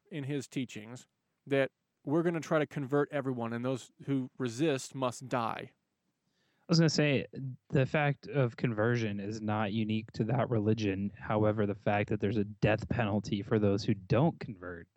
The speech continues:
Speaker 2: that's unique.
Speaker 1: Right. And I think actually in, um, there was a, oh man, I'm gonna be, I don't know. There was, there was something going on this week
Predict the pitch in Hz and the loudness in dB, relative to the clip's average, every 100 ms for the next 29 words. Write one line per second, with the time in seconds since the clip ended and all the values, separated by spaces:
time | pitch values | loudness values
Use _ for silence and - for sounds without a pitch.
0 | - 101 - 92 80 - - - 147 202 | -6 -6 -6 -12 -14 -20 -20 -14 -6 -4
1 | - - - 170 190 294 311 240 214 - | -4 -10 -6 -2 -2 -2 -4 -4 -4 -2
2 | 214 180 - 190 180 165 160 147 131 113 | 0 0 0 -4 -4 -2 -2 0 -2 -6
3 | 104 _ _ _ _ _ _ _ _ _ | -14 _ _ _ _ _ _ _ _ _
4 | - 165 160 151 139 127 120 117 123 _ | -8 -6 -4 -4 -4 -4 -4 -8 -14 _
5 | _ _ _ _ _ _ _ - 127 127 | _ _ _ _ _ _ _ -16 -14 -14
6 | 123 117 117 117 113 120 117 110 135 _ | -16 -16 -16 -14 -14 -12 -14 -14 -18 _
7 | _ _ - - _ 139 110 104 104 _ | _ _ -20 -20 _ -18 -14 -14 -14 _
8 | _ _ _ 160 175 - - 190 175 - | _ _ _ 0 0 -2 -4 -2 -2 -2
9 | 254 226 185 175 160 151 143 139 - 127 | -2 0 0 2 2 0 0 -4 -4 -2
10 | 131 120 - | -2 -2 -8